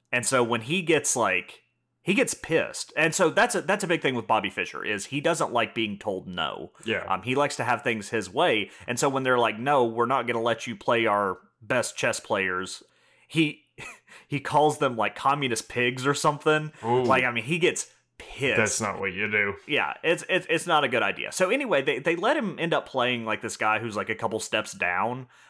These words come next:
Speaker 1: Um, they're like, "Yeah, yeah, come on, like, uh, we'll, we'll let you play this guy." And he's like, "Ugh, fine." So he plays the, 'cause again, he's, like, a teenager, right? So he's
Speaker 2: Right.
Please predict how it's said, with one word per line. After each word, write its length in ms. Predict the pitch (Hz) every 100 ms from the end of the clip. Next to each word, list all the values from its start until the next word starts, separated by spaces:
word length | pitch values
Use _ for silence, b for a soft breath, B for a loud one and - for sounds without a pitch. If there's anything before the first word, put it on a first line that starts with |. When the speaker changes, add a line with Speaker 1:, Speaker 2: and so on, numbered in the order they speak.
| B
Speaker 1:
Um, 440 | 107 104 95 92 90
they're 140 | 123
like, 180 | 120 123
"Yeah, 160 | 285
yeah, 240 | 247 233 196
come 160 | 208
on, 280 | 202 175 139
like, 260 | 117 117 131
uh, 420 | 110 135 131 131 127
we'll, 180 | 156 160
we'll 160 | 190
let 160 | 202 190
you 60 |
play 160 | 156 156
this 220 | 147 147
guy." 240 | 107 76 82
And 120 | 98
he's 220 | 117 107
like, 240 | 95 92 - -
"Ugh, 80 | 104 B - _
fine." 440 | - 92 85 85 - B B 98
So 220 | - 131
he 100 | 123
plays 320 | 127 170 202 156
the, 60 | 160 190
'cause 160 | 226 196
again, 300 | 160 113 95
he's, 200 | 165 170
like, 120 | 170
a 40 | 139
teenager, 600 | 120 104 80 78 64 -
right? 280 | - 107 113
So 260 | - 113 104
he's 260 | 147 135
Speaker 2:
Right. 240 | 117 110